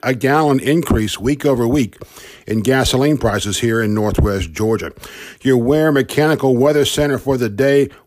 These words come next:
Watch out for the heat index today. It could be up to triple digits, one hundred degrees or more. Uh, the actual high on Tuesday is gonna be ninety-seven. We had thunderstorms later in the week. That's the last thing you wanna hear over July fourth.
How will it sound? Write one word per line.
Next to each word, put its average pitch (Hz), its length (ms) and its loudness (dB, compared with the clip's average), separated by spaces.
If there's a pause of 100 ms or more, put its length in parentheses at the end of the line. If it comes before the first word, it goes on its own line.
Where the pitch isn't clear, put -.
Watch 110 260 -4
out - 280 -4
for 139 100 0
the 117 80 0
heat 151 200 2
index 143 360 2
today. 139 280 2
It 123 100 -6
could 185 260 -2
be 135 180 2
up 135 180 0
to 110 60 -6
triple 117 320 -2
digits, 135 380 0
one 113 140 -2
hundred 139 200 0
degrees 127 440 0
or 113 260 0
more. 156 320 2 (480)
Uh, 113 160 -2
the - 160 -12
actual 139 380 -2
high 143 360 0
on 139 220 2
Tuesday 139 500 0
is 113 100 0
gonna 123 160 2
be 120 120 2
ninety-seven. 143 800 0
We 135 120 2
had 123 240 -2
thunderstorms 131 720 0
later 127 320 2
in 117 100 0
the 113 80 2
week. 147 320 0 (360)
That's 120 200 -2
the 113 80 -2
last 135 300 0
thing 139 140 2
you 131 120 4
wanna 127 220 2
hear 113 260 2
over 104 240 -4
July 101 400 -2
fourth. 95 420 -4